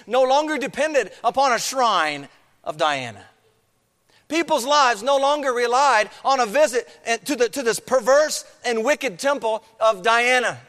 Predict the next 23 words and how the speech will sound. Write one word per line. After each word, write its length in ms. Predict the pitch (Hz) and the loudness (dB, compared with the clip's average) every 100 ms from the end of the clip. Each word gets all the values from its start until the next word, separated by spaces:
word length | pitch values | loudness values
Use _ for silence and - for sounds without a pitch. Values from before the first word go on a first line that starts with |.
| _ _ _ _ _ _ _ _ _ _ _ _ _ _ _ _ _ _ _ _ | _ _ _ _ _ _ _ _ _ _ _ _ _ _ _ _ _ _ _ _
They 140 | - 269 | -4 -2
had 180 | 285 | -2
come 280 | 214 247 320 | 0 -2 -2
to 120 | 262 | -4
know 240 | 269 262 262 | 0 2 0
Jesus, 600 | 180 285 254 180 160 - - | 0 -2 -2 -2 -4 -8 -8
the 100 | 165 | -2
way 360 | 226 226 277 311 | 2 4 4 2
and 80 | 302 | -4
the 80 | 208 | -6
truth 420 | - 247 285 262 | -2 0 0 -2
and 160 | 233 196 | -2 -2
the 60 | |
life. 640 | 190 226 262 214 175 - - | -2 0 0 0 -2 -14 -6
They 140 | 233 | -2
had 140 | 262 262 | 0 -2
experienced 840 | 202 - - 311 320 277 190 - - - | -4 -8 -10 -4 -2 -2 -4 -8 -18 -6
this 220 | 240 220 | -6 -4
new 260 | 220 320 | -4 -4
creation 540 | - 294 285 285 285 269 | -4 -2 -2 -2 -6 -6
kind 260 | 262 269 | -6 -4
of 80 | 262 | -6
living 560 | 247 302 302 254 175 | -2 -2 0 -2 -6